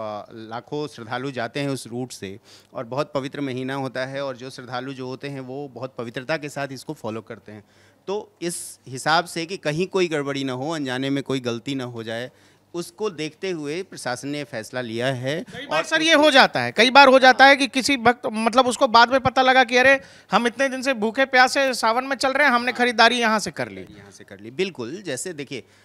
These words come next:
Speaker 1: अब जैसे रमज़ान का महीना है, इतना पाक महीना होता है, रमज़ान में लोग रोज़ा रखते हैं, अगर उसमें कोई गलती से अगर कुछ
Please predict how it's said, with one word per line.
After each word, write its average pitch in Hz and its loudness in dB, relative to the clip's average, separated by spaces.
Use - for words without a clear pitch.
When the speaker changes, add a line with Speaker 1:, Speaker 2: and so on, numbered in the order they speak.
Speaker 1:
अब 117 -16
जैसे 131 -4
रमज़ान 147 0
का 151 -2
महीना 127 -4
है, 120 -2
इतना 139 -2
पाक 135 -2
महीना 135 -8
होता 131 -8
है, 131 -4
रमज़ान 127 -8
में 131 -10
लोग 123 -10
रोज़ा 120 -8
रखते 123 -10
हैं, 127 -10
अगर 151 -4
उसमें 170 -6
कोई 170 -6
गलती 147 -6
से 160 -8
अगर 156 -6
कुछ 147 -10